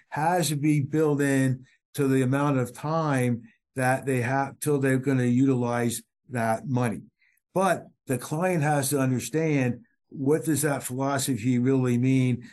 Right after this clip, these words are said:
Because there's always gonna be ups and downs, eh, you know what I mean, in any investment. And you have to, you have to have a philosophy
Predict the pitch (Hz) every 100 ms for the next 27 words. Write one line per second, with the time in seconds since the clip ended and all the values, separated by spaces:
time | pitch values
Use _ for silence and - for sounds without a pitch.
0 | - 127 147 131 135 156 175 175 135 151
1 | 135 147 143 147 135 143 135 131 127 127
2 | 123 - _ - _ - 127 107 143 139
3 | 131 131 127 123 131 135 135 120 110 123
4 | 117 - 90 _ _ _ _ _ - 131
5 | 131 131 135 131 156 147 139 131 135 135
6 | 151 147 120 110 117 - 107 139 165 135
7 | 135 123 120 - 127 123 113 -